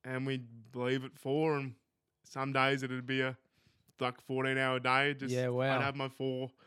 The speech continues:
Speaker 1: four appointments with
Speaker 2: What
Speaker 1: the
Speaker 2: are they doing, like, tests? Are they,
Speaker 1: Yeah,
Speaker 2: like,
Speaker 1: like,
Speaker 2: t-
Speaker 1: doing, doing, so I'd have, I had different surgeries over the time, but it was orthopedics, that was the big one. Uh, I used to wear, like, these splints,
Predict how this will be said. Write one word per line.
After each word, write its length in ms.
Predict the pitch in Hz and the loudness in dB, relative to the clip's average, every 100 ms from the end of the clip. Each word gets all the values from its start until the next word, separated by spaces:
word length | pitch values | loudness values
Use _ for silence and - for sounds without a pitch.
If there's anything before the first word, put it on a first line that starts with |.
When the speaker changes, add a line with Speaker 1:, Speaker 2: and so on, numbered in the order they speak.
| - _ _ | -20 _ _
Speaker 1:
four 280 | - 131 127 | -8 -2 -2
appointments 640 | - 127 135 147 151 - | -2 -2 -2 -2 -6 -6
with 120 | 135 | -6
Speaker 2:
What 160 | 151 156 | 2 4
Speaker 1:
the 60 | |
Speaker 2:
are 20 | 151 | 6
they 160 | 143 | 4
doing, 280 | 139 151 139 | 2 0 0
like, 180 | 131 - | 0 -2
tests? 640 | - 131 135 135 - - | -4 -2 0 0 -2 -6
Are 60 | 139 | -4
they, 300 | 127 123 127 | -2 -2 2
Speaker 1:
Yeah, 300 | 247 254 247 | 6 8 10
Speaker 2:
like, 160 | 220 190 | 10 8
Speaker 1:
like, 40 | |
Speaker 2:
t- 80 | - | 6
Speaker 1:
doing, 400 | 185 180 175 156 - - | 4 4 2 -6 -18 -10
doing, 420 | 143 165 160 151 151 | -2 2 2 0 0
so 120 | 170 | 2
I'd 80 | 165 | 6
have, 200 | 175 165 | 6 6
I 120 | 165 | 4
had 240 | 180 180 | 4 2
different 240 | 151 151 139 | 0 -10 -6
surgeries 520 | 139 135 131 131 131 | 0 2 2 2 2
over 240 | 131 123 120 | 2 2 0
the 80 | |
time, 400 | 120 123 127 151 | -4 0 2 2
but 120 | 151 135 | 0 0
it 40 | |
was 140 | 135 | 0
orthopedics, 720 | 135 143 131 - 127 131 170 - | 2 2 0 0 2 2 0 -4
that 140 | 135 | -6
was 120 | 120 127 | -6 -6
the 80 | |
big 180 | 120 123 | -2 -2
one. 320 | 131 147 170 180 - - _ _ - | -2 -2 -4 -10 -16 -20 _ _ 0
Uh, 40 | |
I 300 | 120 123 123 | 4 6 6
used 200 | 127 127 | 4 2
to 60 | 131 | 0
wear, 140 | 123 | 0
like, 120 | 117 | 0
these 180 | 110 120 | -4 -8
splints, 680 | - - 127 143 - - - | -8 -12 -6 -4 -4 -10 -18